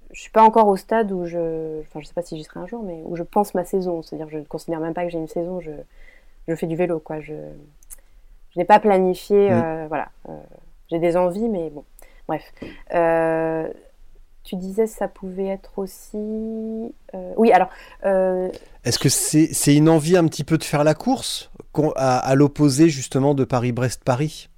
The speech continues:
Speaker 1: Ouais. Euh, ouais, je pense qu'il y a de ça pour Desertus, c'est-à-dire
Speaker 2: Qui
Speaker 1: que
Speaker 2: en, quand même en est une un petit peu malgré tout, hein,
Speaker 1: Oui.
Speaker 2: même si c'est un truc, euh, cyclotouriste,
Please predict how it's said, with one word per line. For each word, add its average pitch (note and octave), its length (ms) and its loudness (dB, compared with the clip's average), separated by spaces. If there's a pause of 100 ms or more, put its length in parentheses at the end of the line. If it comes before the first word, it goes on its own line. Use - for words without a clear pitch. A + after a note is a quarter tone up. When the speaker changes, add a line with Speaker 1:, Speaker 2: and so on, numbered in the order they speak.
(120)
Speaker 1:
Ouais. G3+ 220 -4 (560)
Euh, G#3 140 6
ouais, B3+ 180 8
je C#4+ 100 -6
pense D4 220 0
qu'il A3+ 160 2
y G#3+ 40 4
a G3+ 80 4
de G#3 40 -18
ça A#3+ 220 -4
pour A3+ 160 -8
Desertus, G3+ 680 -2
c'est-à-dire G3 300 -4
Speaker 2:
Qui - 160 2
Speaker 1:
que C#3+ 40 10
Speaker 2:
en, B2+ 120 4
quand C3 180 4
même C#3+ 140 4
en B2+ 120 0
est C3 220 -4
une C#3 100 0
un A#2+ 140 0
petit A2+ 160 -8
peu C3 160 -2
malgré A#2+ 320 0
tout, B2+ 320 0
hein, A2+ 100 6
Speaker 1:
Oui. A2+ 60 6
Speaker 2:
même A#2 120 2
si B2 180 -6
c'est - 140 -2
un B2 120 2
truc, - 320 -6
euh, G#2+ 240 2
cyclotouriste, A#2+ 880 -2